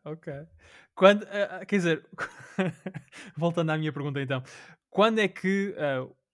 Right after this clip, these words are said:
treinador do Braga, jogadores do Braga, se vão aperceber de que, de facto, quer dizer, está na hora de corrigir os erros, de, de melhorar a performance, eh, até agora?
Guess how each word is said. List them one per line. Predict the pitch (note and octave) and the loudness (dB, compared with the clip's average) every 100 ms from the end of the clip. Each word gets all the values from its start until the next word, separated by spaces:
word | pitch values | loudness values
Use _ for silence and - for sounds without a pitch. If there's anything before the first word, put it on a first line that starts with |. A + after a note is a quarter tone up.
| - | -12
treinador | B2+ A#2 D3 E3 | -8 -4 0 0
do | D3+ | 0
Braga, | C#3+ C#3 C#3+ C3+ | 0 0 0 -2
jogadores | C3+ D3 C3+ | -4 -4 -4
do | |
Braga, | B2+ B2+ C3+ C#3 | -4 -2 -2 -6
se | C3+ | -8
vão | D#3 | -6
aperceber | C3+ - - C3 D3+ C#3+ | -6 -8 -8 -4 -2 -2
de | D3+ | -8
que, | C3+ | -10
de | - | -8
facto, | D#3 D#3 D#3+ E3+ F3 D3+ _ | -2 -2 -4 -12 -12 -14 _
quer | C#3+ | -12
dizer, | |
está | C3 D#3+ | -6 -2
na | D3+ | 0
hora | D#3+ E3 D#3+ | 0 0 0
de | D3 D#3+ E3 | -2 -4 -6
corrigir | - E3+ E3+ D3+ F3+ | -6 -2 -2 0 0
os | D3 | 0
erros, | F3 F3 C3 - _ - | -2 -4 -6 -16 _ -18
de, | C#3+ C3 | -10 -8
de | B2 B2+ | -6 -6
melhorar | C3 F3 F3 D3+ C#3 D3+ - | -2 2 4 4 0 -2 -8
a | |
performance, | D3 - - C#3+ C3+ D#3 E3 - - | -14 -12 -4 -2 -2 -10 -14 -20 -20
eh, | C#3+ C#3+ D3+ - | -14 -12 -14 -14
até | D3+ D#3 | -12 -10
agora? | D3+ F3 C3 | -8 -8 -10